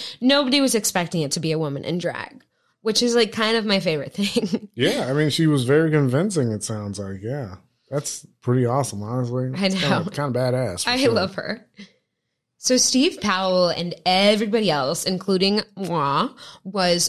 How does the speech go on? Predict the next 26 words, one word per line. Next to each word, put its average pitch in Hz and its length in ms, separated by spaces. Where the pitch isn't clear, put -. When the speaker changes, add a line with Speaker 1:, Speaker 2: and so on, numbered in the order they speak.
Speaker 1:
fascinated 143 920
by - 220
her. - 440
Um, 147 460
they 220 280
really 262 340
wanted 302 240
to 233 100
understand 185 540
why 160 260
she 233 160
started 233 380
doing 214 280
this, 202 460
and 185 340
she - 240
just 311 280
wouldn't 180 400
say 190 240
anything 160 320
at - 100
first. - 500
But 220 220
eventually 208 680
she 214 220
broke, 175 480